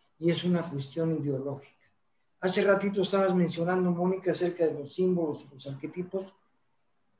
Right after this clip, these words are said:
pero los arquetipos se pierden en la noche de los tiempos. Lo que hay ahora son figuras ideologizadas, o sea, lo que está la, la mujer blanca, delgada, pichugona,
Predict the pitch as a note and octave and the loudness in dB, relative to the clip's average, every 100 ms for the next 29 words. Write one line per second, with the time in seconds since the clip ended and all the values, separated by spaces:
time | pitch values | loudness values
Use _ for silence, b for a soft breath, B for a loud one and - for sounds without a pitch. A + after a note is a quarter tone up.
0 | _ - E3 E3 E3+ F3+ E3+ - F#3 G#3 | _ 0 2 2 2 2 4 6 6 4
1 | A3 G#3+ G#3+ G#3 F#3 - G3 F#3+ G3 F#3 | 2 4 4 4 -2 6 6 8 6 4
2 | E3+ D#3 D3+ D#3+ F3 F3 F3+ E3 C#3 B2+ | 2 2 -2 -2 -2 0 -2 -2 -4 -8
3 | - D#3 D#3+ D#3 D3 _ _ - _ _ | -10 -12 -10 -10 -12 _ _ -20 _ _
4 | _ _ _ - - _ _ _ _ - | _ _ _ -20 -20 _ _ _ _ 0
5 | E3 F#3+ G#3+ A3 A3 G3+ G3 G#3+ G#3 G#3+ | 4 10 12 12 10 10 10 10 8 6
6 | G#3+ G#3 F#3 F#3 G#3+ G#3+ G#3 - - F#3+ | 6 4 2 4 6 6 4 -2 -2 6
7 | F3+ F3 E3+ - F3 - G3 F#3+ G3+ G3 | 8 8 6 -2 -6 0 6 6 6 2
8 | - - _ _ - - E3 E3 - F#3+ | -2 -14 _ _ -8 -2 0 0 2 4
9 | G3 - D#3 D3 D#3+ D#3 D3 F3 E3 E3 | 2 2 0 0 0 -4 -2 -2 0 0
10 | D#3+ E3+ D#3+ C#3 C3 C3 D3+ D3+ D#3 C3 | 2 0 2 0 0 0 4 6 4 0
11 | C3 - C#3 D3 D#3 D3+ D3 C3 B2 | -6 -10 -4 -2 0 -4 -6 -8 -10